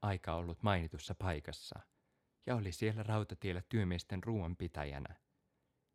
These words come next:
Siltä saimme tarkemmat tiedot mainitusta työpaikasta, jossa olikin tarve työmiehistä. Samana päivänä menimme hänen myötä työpaikalle, joka oli noin kahdenkymmenen Englannin peninkulman kaupungista,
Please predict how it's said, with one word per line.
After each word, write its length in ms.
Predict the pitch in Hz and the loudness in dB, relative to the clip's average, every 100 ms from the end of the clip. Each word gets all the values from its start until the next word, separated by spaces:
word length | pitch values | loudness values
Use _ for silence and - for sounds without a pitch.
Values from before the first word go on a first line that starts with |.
| _ | _
Siltä 300 | 131 127 104 | 4 4 4
saimme 300 | - 95 107 | 2 2 2
tarkemmat 540 | - 117 110 95 92 - | 4 2 2 -2 -2 2
tiedot 320 | 104 82 - | 2 2 2
mainitusta 520 | 98 90 85 - - | 2 4 0 -6 -8
työpaikasta, 800 | - 104 71 71 69 78 - 67 - _ _ _ _ | 0 0 2 0 -2 -8 -6 -8 -8 _ _ _ _
jossa 220 | - - - | -2 0 0
olikin 380 | 101 85 - 85 | 2 0 0 2
tarve 300 | 113 104 87 - | 4 4 0 -2
työmiehistä. 840 | 104 82 76 64 76 76 - - - _ _ _ _ _ _ _ _ _ _ _ _ | 2 2 2 -2 -6 -10 -8 -10 -10 _ _ _ _ _ _ _ _ _ _ _ _
Samana 360 | - 139 92 | 2 4 4
päivänä 420 | 87 104 107 98 95 | 2 2 4 2 2
menimme 360 | 98 104 90 - | 4 2 2 2
hänen 300 | 117 101 98 | 2 2 0
myötä 240 | 117 101 104 | 0 0 0
työpaikalle, 840 | 123 113 - 82 73 73 67 73 - _ _ _ _ _ | 2 4 4 0 0 -2 -2 -4 -8 _ _ _ _ _
joka 200 | 117 - | 2 4
oli 140 | 92 | 2
noin 180 | 95 107 | 4 2
kahdenkymmenen 720 | 120 143 120 101 104 92 98 - | 2 2 2 0 0 0 0 0
Englannin 460 | 120 110 90 92 95 | 2 2 2 0 0
peninkulman 580 | 113 107 98 92 90 104 | 2 0 0 0 0 0
kaupungista, 760 | 117 104 - 76 71 - 85 | 0 0 -2 -4 -4 -6 -6